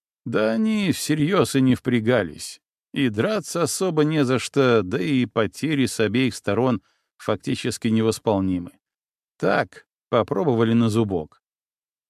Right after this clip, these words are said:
А вот сейчас, похоже, они хотят воспользоваться шансом и прибрать к рукам Вологодский анклав».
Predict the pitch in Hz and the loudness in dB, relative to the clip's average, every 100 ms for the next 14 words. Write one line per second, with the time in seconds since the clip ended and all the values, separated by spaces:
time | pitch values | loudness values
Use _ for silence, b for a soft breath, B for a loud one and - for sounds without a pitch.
0 | _ 110 139 226 - 160 - 175 214 - | _ -2 0 0 0 -2 -2 -2 -2 -2
1 | 151 - 139 208 156 131 113 135 185 - | -4 -4 -2 -2 0 0 0 0 -2 -4
2 | 117 - 170 117 123 117 - 185 120 131 | -6 -2 -4 -2 -2 -2 -4 -2 0 0
3 | 131 - 110 - 147 180 - 160 131 - | 0 -2 -4 -4 -2 -4 -2 -2 -2 -2
4 | 165 147 139 120 120 156 - 135 113 - | -4 -4 -4 -4 -2 -2 -2 -4 -2 0
5 | 127 113 - _ _ - 107 113 104 110 | 0 0 -4 _ _ -4 0 2 2 -2
6 | 92 - 90 90 - 73 80 _ | -4 -4 -6 -6 -12 -18 -20 _